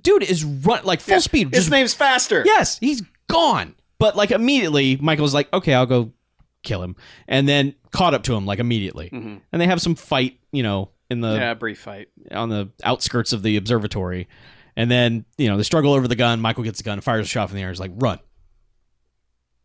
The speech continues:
Speaker 1: And Faster's like, "Woohoo!" And then
Speaker 2: Yeah.
Speaker 1: <laughs> runs away.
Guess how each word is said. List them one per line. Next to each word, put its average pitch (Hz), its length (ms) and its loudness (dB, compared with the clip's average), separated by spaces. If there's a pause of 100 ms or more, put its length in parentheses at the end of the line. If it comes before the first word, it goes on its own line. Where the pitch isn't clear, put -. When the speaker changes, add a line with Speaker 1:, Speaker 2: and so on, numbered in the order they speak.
(160)
Speaker 1:
And 98 80 -16
Faster's 104 280 -6
like, 104 120 -6
"Woohoo!" 403 480 4
And 135 160 2
then 147 260 0
Speaker 2:
Yeah. 127 200 -2
Speaker 1:
<laughs> - 40 -18
runs 143 240 0
away. 110 280 -4